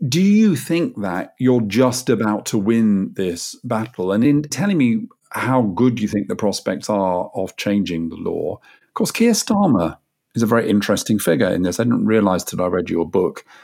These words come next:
that he's been actually featured in this debate quite a lot. And so you have, I think, a leader of the opposition who understands these issues and, and presumably is willing to be a supporter.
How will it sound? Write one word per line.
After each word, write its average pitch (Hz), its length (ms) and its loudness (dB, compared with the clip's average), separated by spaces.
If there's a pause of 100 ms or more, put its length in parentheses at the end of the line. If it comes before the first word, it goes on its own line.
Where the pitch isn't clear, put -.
(360)
that 110 160 2
he's 147 160 2
been 110 480 2
actually 123 260 -2
featured 123 460 0
in 104 60 2
this 104 180 0
debate 110 420 0
quite 110 460 -2
a 107 80 2
lot. 123 400 2
And 98 120 -2
so 113 120 0
you 110 200 2
have, 135 280 0
I 101 80 -2
think, 110 240 -4
a - 20 0
leader 110 240 2
of 95 120 -2
the 104 80 2
opposition 101 500 -2
who 104 80 2
understands 104 760 0
these 95 320 -2
issues 90 460 -2
and, 98 240 0
and 98 180 -8
presumably 98 580 2 (540)
is 107 260 -2
willing 104 360 2
to - 120 -6
be 104 200 2
a 98 80 2
supporter. - 580 -6